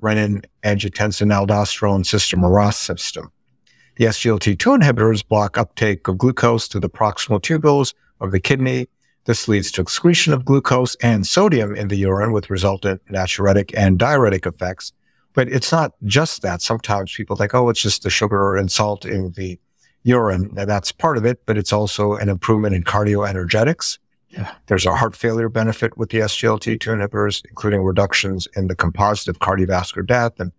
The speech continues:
Speaker 1: hospitalization for heart failure, in some cases, even in C V death, uh, alone as an endpoint, especially in sicker heart failure patients. A-, and these benefits are seen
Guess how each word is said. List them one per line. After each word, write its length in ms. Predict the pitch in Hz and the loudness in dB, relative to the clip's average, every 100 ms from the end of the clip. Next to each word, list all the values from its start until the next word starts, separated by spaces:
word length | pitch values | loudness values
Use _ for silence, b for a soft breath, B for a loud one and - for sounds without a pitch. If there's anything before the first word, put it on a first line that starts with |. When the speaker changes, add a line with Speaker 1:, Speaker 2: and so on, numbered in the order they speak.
| _ _ _ | _ _ _
Speaker 1:
hospitalization 800 | 113 110 - 101 101 98 - 92 | -2 -2 -4 -2 0 -2 -4 -8
for 140 | - | -6
heart 180 | 92 120 | -4 -4
failure, 420 | - 113 107 107 | -2 -2 0 -2
in 120 | 101 90 | -2 -2
some 200 | 104 101 | -2 -2
cases, 440 | - 95 - 87 | -4 -4 -6 -10
even 320 | - 120 107 92 - | -4 -2 -2 -4 -6
in 120 | 90 | -4
C 200 | - 101 | -2 0
V 140 | 98 | 0
death, 220 | 92 90 - _ _ _ _ | 2 0 -2 _ _ _ _
uh, 100 | - | -2
alone 380 | - 104 127 123 | 2 2 2 2
as 160 | 113 92 | 0 -2
an 100 | 92 | -4
endpoint, 500 | 95 - 92 90 - | -6 -6 -4 -4 -6
especially 480 | 101 - 95 - 92 | -8 -2 -2 2 2
in 100 | 90 | 2
sicker 460 | - 208 135 - | 0 2 0 0
heart 240 | - 98 - | -2 -4 0
failure 320 | 98 92 90 | 0 0 -2
patients. 600 | - 92 87 - 98 - _ _ _ _ | -4 -4 -4 -6 -12 -18 _ _ _ _
A-, 160 | 107 110 | -4 0
and 180 | 117 | 2
these 160 | 120 110 | 2 2
benefits 500 | 123 120 117 113 - | 0 -2 -2 -4 -2
are 100 | 113 | -4
seen 440 | - 123 117 110 | 0 0 0 -2